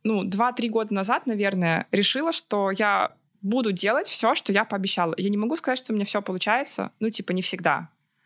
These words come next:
Э, там, не знаю, девяносто пять процентов у меня получается, пять процентов не получается. Но я стала гораздо грамотнее распределять приоритеты. Я стала гораздо взвешеннее относиться к своим словам.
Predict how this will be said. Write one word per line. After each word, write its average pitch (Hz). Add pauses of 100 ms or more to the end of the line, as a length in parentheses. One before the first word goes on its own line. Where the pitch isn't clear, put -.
(420)
Э, 156 (280)
там, 165
не 208
знаю, 170
девяносто 247
пять 190
процентов 160
у 180
меня 147
получается, 202
пять 202
процентов 185
не 175
получается. 170 (580)
Но 196 (320)
я 196
стала 226
гораздо 208
грамотнее 185
распределять 185
приоритеты. -
Я 165
стала 208
гораздо 208
взвешеннее 208
относиться -
к -
своим 170
словам. 185